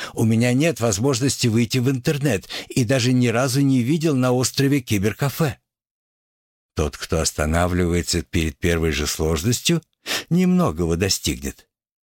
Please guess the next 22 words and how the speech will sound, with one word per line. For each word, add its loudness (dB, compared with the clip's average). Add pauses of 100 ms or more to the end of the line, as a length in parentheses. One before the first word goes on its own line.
(300)
А 0
теперь 0
идите. -2 (600)
Я 2
верю 0
в -8
вас. -2 (1200)
Последний 0
вопрос. -2 (300)
Во 0
сколько 0
мне 2
прийти 0
завтра, 0
чтобы 0
не 4
потревожить 0
вас 0 (140)
и -2
успеть 0
спокойно 0
побеседовать? -2